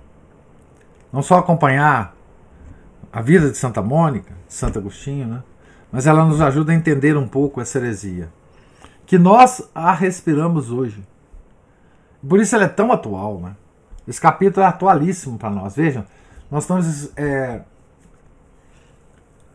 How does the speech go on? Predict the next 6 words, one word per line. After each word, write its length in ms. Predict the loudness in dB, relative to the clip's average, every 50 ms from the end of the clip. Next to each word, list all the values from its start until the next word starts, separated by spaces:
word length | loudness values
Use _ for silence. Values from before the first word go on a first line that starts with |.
| _ _ -6
ouvindo 420 | -6 -6 -2 0 2 2 2 2
uma 120 | 2 0 0
história 460 | -2 -4 -6 -2 -2 0 0 -2 -4
do 100 | -6 -8
século 520 | -12 -10 -8 -8 -10 -8 -8 -10 -12 -12 -14 _ _
quatro. 560 | -2 -2 -2 -2 -6 -12 -16 -16 -16 -18